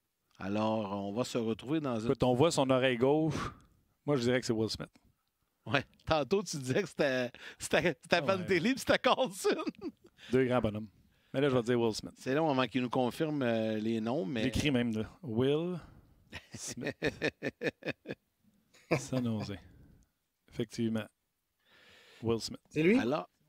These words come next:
Speaker 2: Ouais.
Speaker 1: alors voilà, c'est confirmé. Will
Speaker 2: Voilà !
Speaker 1: Smith.
Speaker 2: Canadiens de Cossé qu'ils vont faire.
Speaker 1: <laughs> C'était incroyable.
Speaker 2: Hey,
Speaker 3: Canadiens de
Speaker 2: bout de
Speaker 3: cette
Speaker 2: vierge, j'en
Speaker 3: côté qu'ils
Speaker 2: reviens
Speaker 3: vont
Speaker 2: pas.
Speaker 3: faire. Mais Will Smith, Will Smith, c'est un excellent fabricant de jeu. C'était vraiment le, le,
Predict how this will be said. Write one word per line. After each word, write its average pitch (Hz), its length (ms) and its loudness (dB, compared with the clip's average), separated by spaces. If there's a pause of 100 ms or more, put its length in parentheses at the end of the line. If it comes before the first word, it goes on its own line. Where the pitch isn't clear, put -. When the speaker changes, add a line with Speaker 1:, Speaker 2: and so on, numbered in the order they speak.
Speaker 2:
Ouais. 127 100 -6 (400)
Speaker 1:
alors 135 340 2
voilà, 139 320 2
c'est 143 160 0
confirmé. 139 540 0
Will 147 200 4
Speaker 2:
Voilà ! 269 380 6
Speaker 1:
Smith. 147 200 -20 (280)
Speaker 2:
Canadiens 233 960 4
de 139 220 4
Cossé 220 420 4
qu'ils 165 140 -2
vont 156 160 6
faire. 117 320 2 (800)
Speaker 1:
<laughs> - 140 -2
C'était - 320 0
incroyable. 110 440 2
Speaker 2:
Hey, 123 120 6
Speaker 3:
Canadiens 185 200 6
de 202 80 10
Speaker 2:
bout - 40 8
de 220 40 6
Speaker 3:
cette 190 100 6
Speaker 2:
vierge, - 260 6
j'en 180 80 6
Speaker 3:
côté 117 140 6
qu'ils 123 100 4
Speaker 2:
reviens 175 120 4
Speaker 3:
vont 160 80 4
Speaker 2:
pas. 160 100 2 (100)
Speaker 3:
faire. 127 100 2
Mais 139 120 4
Will 226 260 8
Smith, 240 320 4 (160)
Will 208 200 6
Smith, 214 320 4
c'est 170 220 0
un 165 360 4
excellent 170 680 4
fabricant 139 640 4
de 110 60 -4
jeu. 143 260 2
C'était 135 340 4
vraiment 156 400 4
le, 143 200 6
le, 131 280 -2